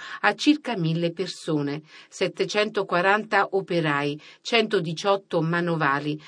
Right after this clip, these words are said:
sessantacinque agenti dalle qualifiche di concetto ed esecutive e settantasei capi tecnici. Trentuno ottobre millenovecentottantaquattro.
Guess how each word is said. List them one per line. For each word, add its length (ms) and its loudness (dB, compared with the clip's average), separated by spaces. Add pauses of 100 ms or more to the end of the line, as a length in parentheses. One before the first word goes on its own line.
(140)
sessantacinque 920 -2
agenti 500 0
dalle 340 2
qualifiche 640 -4
di 120 -4
concetto 800 -2 (180)
ed 220 4
esecutive 1080 0
e 200 2
settantasei 920 0
capi 300 -4
tecnici. 760 -4 (880)
Trentuno 480 2
ottobre 600 0
millenovecentottantaquattro. 1800 -2